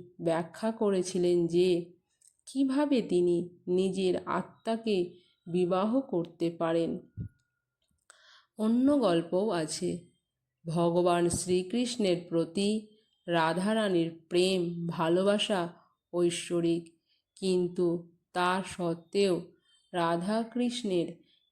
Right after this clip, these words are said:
একে অপরের গভীরভাবে ভালোবাসার অনেক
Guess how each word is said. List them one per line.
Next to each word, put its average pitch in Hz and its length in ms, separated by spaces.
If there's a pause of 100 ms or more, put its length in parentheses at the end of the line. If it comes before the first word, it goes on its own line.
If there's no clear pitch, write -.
একে 180 520
অপরের 185 480 (140)
গভীরভাবে 190 960 (520)
ভালোবাসার 175 800 (380)
অনেক 175 360